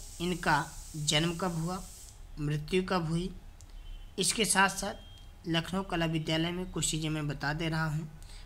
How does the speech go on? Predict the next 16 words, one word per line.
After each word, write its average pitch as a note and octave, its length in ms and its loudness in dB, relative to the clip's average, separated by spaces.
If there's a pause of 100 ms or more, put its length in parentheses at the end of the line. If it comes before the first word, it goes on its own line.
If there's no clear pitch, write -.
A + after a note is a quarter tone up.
(240)
उन्नीस F3+ 320 4
सौ E3+ 80 2
पच्चीस E3 440 -2
ईस्वी F3 300 2
में F3 240 0 (720)
फर्स्ट - 360 2 (180)
इंडियन F3+ 360 4
प्र-, E3 260 -4 (140)
प्रधानाचार्य E3 600 -2
के E3 140 -6
रूप D#3 220 -4
में D3+ 80 -4
इनकी C#3+ 220 -2
नियुक्ति C3 380 -2
होती D#3+ 360 0
है। D3 180 -2